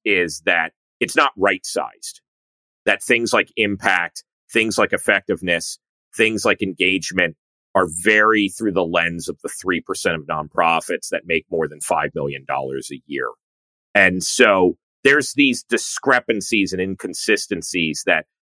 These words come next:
you start to kind of make these downstream assumptions and interpretations. And I think it's critical to identify these issues early on when we're designing reports and things like that.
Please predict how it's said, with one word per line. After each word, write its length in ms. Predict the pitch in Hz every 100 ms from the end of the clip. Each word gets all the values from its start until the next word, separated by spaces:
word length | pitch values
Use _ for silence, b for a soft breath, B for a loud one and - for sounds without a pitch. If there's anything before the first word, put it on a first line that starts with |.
| _ -
you 80 | 95
start 400 | - - 131 -
to 100 | 127
kind 200 | 123 98
of 120 | 85
make 200 | 101 98
these 220 | 95 80
downstream 680 | - 95 95 95 - 104 87
assumptions 680 | 82 - 104 101 - 92 80
and 140 | 85 82
interpretations. 1040 | 78 95 - - 90 87 - 85 73 - _ _ _ _ _
And 80 | 113
I 80 | 131
think 140 | 185
it's 140 | 165 - -
critical 760 | - 135 131 127 107 92 85 _ _
to 100 | 110
identify 580 | 92 78 113 - 104 98
these 240 | 85 82 -
issues 380 | 104 - 101 82 -
early 320 | 107 95 87
on 480 | 78 82 117 165 254 _ _ _ _ _ _
when 520 | 90 107 120 123 127 104
we're 240 | 101 92 - _ _ _ _ -
designing 640 | 107 87 104 117 107 95
reports 480 | 87 - 107 85 -
and 140 | 80
things 300 | - 92 85
like 180 | 87 80
that. 180 | 101 90